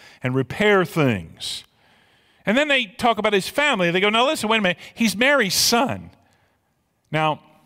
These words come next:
probably they say it that way because Joseph had died. That's most likely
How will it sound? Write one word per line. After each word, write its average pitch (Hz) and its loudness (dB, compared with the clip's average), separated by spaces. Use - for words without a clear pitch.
probably 233 0
they 151 -2
say 240 0
it 233 -2
that 147 -2
way 135 0
because 143 -4
Joseph 127 -2
had 107 -6
died. 123 -4
That's - -8
most 139 -2
likely 120 -2